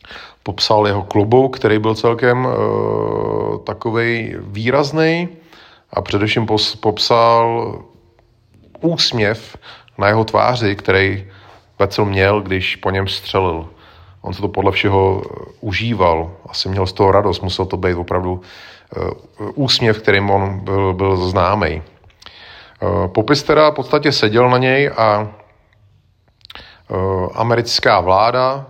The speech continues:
nebo americký v podstatě úřady, vojáci, eh, se pustili po jeho stopě, aby ho, eh, zatkli.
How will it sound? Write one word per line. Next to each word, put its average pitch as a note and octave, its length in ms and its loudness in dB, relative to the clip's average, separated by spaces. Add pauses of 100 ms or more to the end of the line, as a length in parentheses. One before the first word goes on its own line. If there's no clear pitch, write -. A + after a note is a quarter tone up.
nebo F#2 220 -10
americký G2 440 -6
v - 20 -16
podstatě F#2 340 -10
úřady, A#2+ 640 -2 (380)
vojáci, A2 840 0 (560)
eh, - 40 -10 (1200)
se - 220 -4
pustili B2 380 0
po B2+ 160 0
jeho A2 140 4
stopě, A2+ 480 2
aby G#2 240 -2
ho, G#2 380 0 (520)
eh, F#2 180 -4
zatkli. G#2+ 480 2